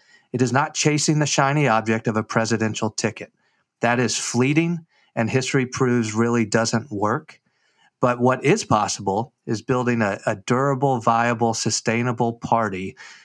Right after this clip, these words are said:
across the fifty states to elect people from mayorships to county commissions to Congress to state legislative seats. There are, there are about five hundred thousand elected positions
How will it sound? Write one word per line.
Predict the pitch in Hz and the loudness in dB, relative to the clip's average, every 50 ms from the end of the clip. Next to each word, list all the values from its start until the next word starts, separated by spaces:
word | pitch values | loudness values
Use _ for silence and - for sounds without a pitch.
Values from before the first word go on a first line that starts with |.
| _ _ _ | _ _ _
across | - 120 117 - - - 135 135 143 139 - - | -6 -6 -6 -4 -2 0 0 0 0 0 -2 -2
the | 143 120 | -2 -2
fifty | - - 139 127 - - 113 | 0 0 -2 -2 -2 -2 -2
states | - - - 139 127 110 101 104 - - - - - _ _ _ _ _ _ _ _ _ - | -2 -2 0 0 0 0 -2 -4 -6 -6 -6 -8 -10 _ _ _ _ _ _ _ _ _ -6
to | - 143 139 143 | -2 0 0 2
elect | 147 156 160 156 160 - | 2 2 0 0 0 2
people | 170 160 156 160 156 143 135 | 2 2 2 2 0 0 0
from | - - 143 135 127 127 123 120 120 127 | 0 2 2 2 4 4 2 0 0 2
mayorships | 123 135 156 160 160 135 - - 156 147 - - | 2 2 2 2 0 -2 -2 -2 -2 -2 -2 -4
to | 120 | -6
county | 113 - 135 131 139 143 139 | -4 0 0 0 2 2 0
commissions | - - 131 131 139 139 - 147 135 123 - | 0 0 0 0 0 0 0 -2 -2 -2 -2
to | 117 - | -4 -4
Congress | - - 123 123 127 123 123 120 - | 0 0 0 0 0 0 -2 -2 -2
to | - 113 | -2 -4
state | - - - 117 113 110 | -2 0 0 -2 0 0
legislative | 117 113 107 110 107 - - 113 110 107 101 - | 0 0 0 0 -2 -2 -2 -2 -2 -2 -2 -4
seats. | - - 117 104 - - - - - - - - - - _ | -4 -4 -4 -4 -4 -8 -12 -14 -16 -20 -20 -20 -20 -12 _
There | 160 165 156 143 | -2 0 0 0
are, | 143 - - _ | 0 -2 -6 _
there | 160 147 139 135 | 0 2 2 2
are | 127 | 2
about | 113 131 131 127 120 | 2 2 2 2 0
five | - - - 156 151 160 165 151 | 0 0 2 4 4 4 2 0
hundred | - - 160 165 156 147 147 - | 2 2 2 4 4 2 0 0
thousand | - 135 123 123 127 117 - 117 | 2 2 4 4 2 2 2 2
elected | 113 107 113 117 - - 113 - | 4 4 4 2 2 0 -2 0
positions | - 113 101 101 113 104 - - 104 101 98 - | -2 -2 0 0 0 0 0 0 -2 -2 -4 -6